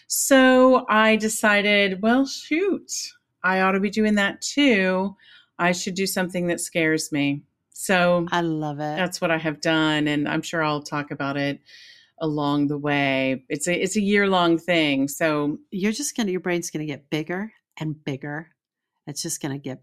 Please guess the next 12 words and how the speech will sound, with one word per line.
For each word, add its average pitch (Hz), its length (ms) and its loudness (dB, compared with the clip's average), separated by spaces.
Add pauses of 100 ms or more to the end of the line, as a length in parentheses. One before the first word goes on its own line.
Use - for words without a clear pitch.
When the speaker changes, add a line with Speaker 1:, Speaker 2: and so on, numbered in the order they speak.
(120)
Speaker 2:
better 151 240 -2
and 156 220 -8
better. 139 520 -6 (180)
I 185 200 2
already 180 420 2
feel 165 220 -2
like 156 180 -4
the 165 60 -6
beneficiary 147 920 -4
of 151 180 -8
learning 143 440 -4
about 143 560 -4